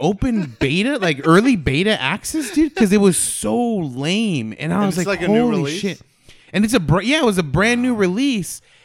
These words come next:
Speaker 1: and it was blowing my mind. I was like, "What the fuck is going on right now?" And I mean, I don't know if the game's still fully set, 'cause I know
Speaker 2: Yeah.
Speaker 1: they updated like crazy,
Speaker 2: Yeah.
Speaker 1: um, after I had stopped playing, but I played quite a bit of it because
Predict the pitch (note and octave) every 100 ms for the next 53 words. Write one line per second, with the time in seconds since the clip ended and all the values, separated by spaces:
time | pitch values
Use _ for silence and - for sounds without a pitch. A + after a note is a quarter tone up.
0 | _ _ F#3 B3 A3 B2+ A2 D#3+ A3+ B3
1 | G#3 D#3+ C3 C#3+ B3+ A3+ B2+ E3 A#3 A3+
2 | - D#4+ F4 - C#4 - F4+ - D#4 G#3
3 | B3 B3 B3+ E4 E4 G#3 C3+ B2 A2 G#2+
4 | G#2 _ _ _ _ _ F3+ F#3+ E3+ A3+
5 | A#3 G3 B3+ A#3+ G3+ F#3+ F3 C#3+ D#3+ D3+
6 | - D#3+ D#3+ D3+ C#3 B2 A#2+ D#3+ D#3 C3+
7 | F3 - D#3+ F3 G3 A3+ B2 E3+ F#3 E3
8 | C#3+ B2 - C#3 C#3 C#3+ F3 F#3+ - _
9 | - A2 F2+ C3 B2+ B2 D3 C#3+ E3 C#3
10 | - C#3 D3 D#3 D3 F#3+ C4+ B3+ - G3
11 | C#3+ D3+ C#3+ B2 B2 C#3+ F3+ D3+ A#2+